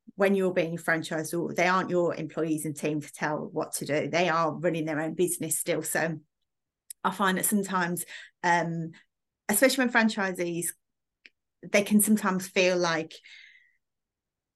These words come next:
you, they will expect you to do a bit more, but actually it's their business still. So they need to take the ownership of it. So you've got to sort of, it's a completely different way to manage the,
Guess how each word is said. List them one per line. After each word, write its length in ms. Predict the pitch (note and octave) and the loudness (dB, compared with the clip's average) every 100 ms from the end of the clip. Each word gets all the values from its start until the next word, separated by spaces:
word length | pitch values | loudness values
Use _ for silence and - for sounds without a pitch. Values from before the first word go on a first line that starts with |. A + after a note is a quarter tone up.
| _ _ _ _ _ | _ _ _ _ _
you, 280 | F3+ G3+ - | 2 4 6
they 140 | G3+ F3+ | 4 4
will 160 | F#3+ | 4
expect 400 | F#3 - F#3 - | 2 0 -4 -2
you 120 | F#3+ | -2
to 140 | - E3 | -2 4
do 140 | F3+ | 4
a 40 | E3+ | 4
bit 160 | - | 2
more, 140 | F3 D#3+ | 0 2
but 100 | F2+ | 2
actually 260 | - - F#3 | 0 -2 -2
it's 80 | |
their 240 | - F3+ F3 | 2 4 4
business 440 | F3 E3+ F3 E3+ | 4 2 0 -4
still. 180 | - D#3 | -2 -2
So 140 | D#3 E3+ | -2 -2
they 180 | E3+ | 0
need 420 | F3 F3 E3+ E3 - - | 2 2 0 -2 -10 -6
to 400 | F3+ E3 D#3+ - - | -2 0 -2 -4 -4
take 260 | E3 D#3 | -2 0
the 100 | E3+ | 0
ownership 460 | D#3 E3 D#3+ F3+ - | 0 0 -2 -2 -2
of 100 | D#3 | -2
it. 80 | - | 0
So 80 | F#3 | 0
you've 80 | G3 | 0
got 180 | - | -2
to 80 | - | -2
sort 220 | - F#3 | -2 -2
of, 160 | - - - _ _ - | -4 -10 -18 _ _ -2
it's 180 | G3 G3+ | -2 -2
a 40 | |
completely 480 | - F#3 A3 G3+ F#3+ | -6 -2 2 4 4
different 260 | G3 - - | 0 -4 -2
way 120 | D#3+ | -2
to 320 | - F3+ D#3 - _ _ _ _ _ | -2 -2 -2 -4 _ _ _ _ _
manage 460 | F3 E3+ D#3+ D#3 | 2 2 0 -6
the, 100 | - | -10